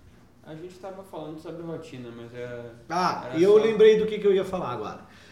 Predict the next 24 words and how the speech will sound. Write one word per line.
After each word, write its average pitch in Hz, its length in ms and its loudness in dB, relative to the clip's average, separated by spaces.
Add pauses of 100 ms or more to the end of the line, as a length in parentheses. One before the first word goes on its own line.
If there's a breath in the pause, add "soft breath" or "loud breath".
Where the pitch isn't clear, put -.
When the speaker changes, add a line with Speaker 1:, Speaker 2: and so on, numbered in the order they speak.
(140 loud breath)
Speaker 2:
E, 156 720 0 (260)
e 151 100 -2
a 175 80 2
grande, 226 320 0
como 196 240 0
eu 220 60 4
disse, 151 300 -2
a 135 40 -2
grande 233 320 -4
maioria 180 360 2
das 165 160 -2
pessoas 202 400 0
querem 226 500 2
uma 247 160 -2
rotina 214 380 2
diferente, 160 600 -4 (240 loud breath)
mas 135 220 -2
elas 156 320 -2
não 180 300 -4
têm 185 200 0
o 175 100 0
nível 208 480 -2
de 160 420 -2
adaptabilidade 175 1500 -2